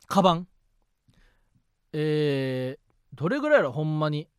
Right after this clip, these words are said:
コインラン-、えー、洗濯機、乾燥機付き洗濯機、ドラム式の、の、あの、一人暮らし具分ぐらいのドラムが三個分ぐらい連結した。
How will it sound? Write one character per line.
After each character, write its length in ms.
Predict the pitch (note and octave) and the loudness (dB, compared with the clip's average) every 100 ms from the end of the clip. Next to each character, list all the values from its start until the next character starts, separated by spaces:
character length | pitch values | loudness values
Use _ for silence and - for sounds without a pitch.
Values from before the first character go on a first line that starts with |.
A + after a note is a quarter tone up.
| _ _ _ _ - | _ _ _ _ -6
コ 220 | - F#4 | 2 4
イ 80 | G4 | 4
ン 140 | F#4 | 2
ラ 160 | F4 E4+ | 6 6
ン-、 120 | C#4 - | 4 -2
え 380 | F3 D#3+ D#3 - | 2 2 0 -4
ー、 260 | _ _ | _ _
洗 260 | - E4+ E4+ | -2 -2 2
濯 160 | E4 C4+ _ _ _ _ _ - | 0 -2 _ _ _ _ _ -4
機、 220 | C#4 C4+ _ _ _ _ _ _ _ _ _ _ - | -4 -4 _ _ _ _ _ _ _ _ _ _ 2
乾 180 | D#4 | 2
燥 180 | D#4 D#4+ | 4 0
機 100 | A#3+ | 0
付 160 | - A#3+ | -6 0
き 20 | |
洗 160 | C4+ A#3+ | 0 4
濯 140 | B3 | 2
機、 220 | - A#2+ _ _ - | 0 -16 _ _ 2
ド 120 | G#3+ | 6
ラ 100 | B3 | 6
ム 100 | A#3 | 4
式 180 | - G#3 | -2 -2
の、 160 | F#3 - _ _ _ _ _ _ _ - | -4 -6 _ _ _ _ _ _ _ 0
の、 260 | D#4+ F#3+ - - - - _ _ _ _ - | 2 2 -2 -20 -20 -20 _ _ _ _ -2
あ 100 | C4 | 2
の、 220 | D4+ D4 - | 4 2 0
一 220 | D#3+ A3 | -2 0
人 100 | A3+ | 4
暮 40 | C4 | 4
ら 160 | B3+ | 4
し 200 | A#3 C#4 | 2 -4
具 140 | A#3 C4+ | -4 -4
分 220 | D4 D4+ | -4 0
ぐ 80 | E4 | 2
ら 100 | G#3 | 2
い 40 | |
の 120 | F3+ | 2
ド 160 | D3+ B3+ | 4 6
ラ 120 | C#4+ | 6
ム 200 | C4+ C#4 _ _ _ - | 4 -4 _ _ _ -10
が 260 | F3+ E4 - - | 2 4 2 -8
三 400 | - - B3 A#3+ | -2 2 4 4
個 140 | D4 | 2
分 220 | D4 D#4 | 4 4
ぐ 80 | F#4+ | 6
ら 100 | D4+ | 4
い 80 | F3 | 4
連 220 | G#3 G#3+ | -2 0
結 220 | G#3 G3+ | -4 -4
し 60 | - | -6
た。 180 | C#3 | -6